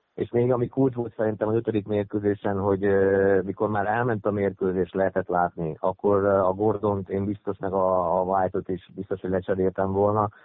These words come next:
A White-nál volt egy érdekes szituáció, ugyanúgy leszette a labdát, mint a Benkeszi, és végigvezette a pályán, és lehetett látni, hogy a lábához kapott, már annyira fáradt volt, és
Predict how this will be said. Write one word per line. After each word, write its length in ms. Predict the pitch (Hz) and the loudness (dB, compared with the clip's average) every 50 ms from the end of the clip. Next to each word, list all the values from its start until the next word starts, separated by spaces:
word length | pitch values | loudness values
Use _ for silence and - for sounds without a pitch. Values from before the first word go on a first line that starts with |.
| - - - _ | -20 -20 -20 _
A 80 | _ 90 | _ -2
White-nál 360 | 107 120 123 127 120 120 110 | 0 0 0 0 0 0 0
volt 200 | 110 120 123 123 | 2 2 2 2
egy 80 | 117 113 | 2 2
érdekes 360 | 110 110 110 107 - 107 98 | 2 0 0 0 -4 -4 -6
szituáció, 600 | - 113 - - 110 107 110 104 - _ 113 110 | -6 -6 -4 -2 -2 -2 -2 -4 -6 _ -2 -2
ugyanúgy 260 | 113 117 110 107 101 | 0 0 0 0 0
leszette 500 | 104 113 113 113 104 101 _ 101 101 101 | -2 -2 -2 -2 -4 -2 _ 0 2 2
a 140 | 98 98 98 | 4 4 2
labdát, 360 | 101 104 110 104 98 98 95 | 2 0 0 0 -2 -2 -2
mint 160 | 92 98 98 | -4 -4 -4
a 40 | 95 | -2
Benkeszi, 540 | 92 101 101 101 98 98 92 - 98 90 90 | -2 -2 -2 -2 -4 -6 -6 -4 -6 -6 -2
és 180 | 90 92 92 | -2 -2 -2
végigvezette 560 | 98 98 104 98 98 95 98 92 - _ - 90 | 0 -2 0 0 0 0 -2 -2 -4 _ -2 -2
a 60 | 87 | -2
pályán, 420 | - - 95 95 95 95 95 95 | 0 0 0 2 2 2 0 0
és 100 | 95 90 | -2 -2
lehetett 280 | - 104 101 101 101 - | -2 -2 0 0 -2 -2
látni, 280 | 101 101 101 101 98 | -2 -2 -2 -2 -4
hogy 80 | 98 98 | -2 0
a 100 | 95 104 | 2 2
lábához 360 | 110 107 107 104 92 101 98 - | 2 2 2 0 0 -2 -4 -4
kapott, 280 | - 98 92 104 92 - | -6 -4 -4 -4 -4 -2
már 140 | 98 95 95 | -2 -2 -2
annyira 340 | 95 101 110 110 98 98 92 | -2 -2 -2 -2 -2 -2 -2
fáradt 380 | - 98 95 98 98 95 92 | 0 2 2 2 2 2 0
volt, 220 | 98 104 101 98 - | 0 -2 -2 0 -2
és 180 | 95 90 - | -4 -4 -6